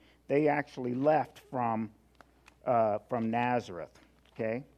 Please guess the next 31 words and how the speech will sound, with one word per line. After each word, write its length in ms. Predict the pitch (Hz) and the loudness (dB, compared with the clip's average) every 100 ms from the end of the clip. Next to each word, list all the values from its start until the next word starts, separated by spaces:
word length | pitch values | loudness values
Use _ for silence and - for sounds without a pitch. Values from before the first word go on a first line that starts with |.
| _ _ _ | _ _ _
So 100 | 139 | -4
now 240 | 135 175 190 | 4 6 6
the 140 | 170 | 4
next 300 | 185 226 - | 2 2 0
thing 200 | 214 196 | 0 2
we're 80 | 170 | 2
gonna 220 | 160 156 | 2 0
talk 400 | - 156 143 - | 2 4 4 2
about 520 | 135 135 127 139 - | -2 0 2 2 0
is 520 | 135 120 120 117 - - _ _ _ _ _ _ _ - | -2 0 0 -2 -8 -20 _ _ _ _ _ _ _ -16
Josephus. 1080 | - 170 165 - 196 196 185 101 82 - - _ 123 | 0 4 4 2 2 2 0 -6 -8 -14 -20 _ -10
Now, 80 | |
Josephus 840 | 113 160 151 - 226 240 226 190 - | -2 2 2 2 0 2 4 2 2
was 220 | 160 143 | 0 2
a 100 | 143 | 0
historian. 640 | 127 151 - - 165 139 120 | 0 -4 -6 -2 0 0 0
He 60 | |
was 140 | 135 113 | -2 -4
a 80 | |
Jewish 480 | 113 - 156 180 175 | -8 0 4 4 2
historian, 800 | 170 143 - 175 170 156 117 127 - _ - | -4 -8 -2 2 4 4 0 -4 -8 _ -10
not 280 | 120 135 165 | -4 0 0
in 120 | 151 | 0
the 60 | |
Bible, 500 | 120 131 123 117 135 | 0 2 2 2 0
but 320 | 131 135 117 - - _ _ | 0 2 2 -2 -14 _ _
he 120 | 180 | -14
talks 500 | - - 196 - - | -6 -2 -2 -2 -8
about 480 | 117 127 120 120 _ _ _ - | -2 2 0 0 _ _ _ -10
the 80 | 110 | -2
Bible, 640 | 143 131 127 127 139 | 2 4 4 2 0